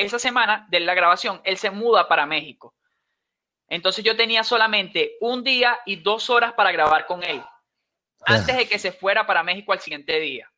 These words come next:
Speaker 2: Efectivamente.
Speaker 1: Entonces era, era como que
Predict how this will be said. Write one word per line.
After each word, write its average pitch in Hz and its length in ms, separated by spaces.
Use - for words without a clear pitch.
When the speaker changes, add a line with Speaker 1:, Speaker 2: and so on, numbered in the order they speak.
Speaker 2:
Efectivamente. 104 840
Speaker 1:
Entonces 185 540
era, 214 280
era 180 200
como 220 180
que 196 260